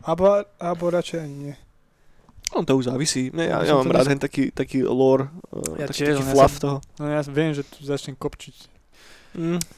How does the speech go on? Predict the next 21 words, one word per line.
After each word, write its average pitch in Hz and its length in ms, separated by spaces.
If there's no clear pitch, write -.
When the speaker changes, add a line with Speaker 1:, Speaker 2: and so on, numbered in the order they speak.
Speaker 2:
tak 151 100
Speaker 1:
Vieš, 151 140
Speaker 2:
no, 147 100
Speaker 1:
tak, 147 220
že 143 100
Speaker 2:
chápem. 147 140
Speaker 1:
nechceš, 175 420
ale 143 480
Speaker 2:
Cool 160 200
nápady, 143 400
keď - 100
sú 139 120
tam 139 180
proste, 139 320
tak 135 160
sa - 100
inšpiruješ, 131 540
no. 143 160
Speaker 1:
Veľmi 165 400
sa - 140
inšpirujem. 135 480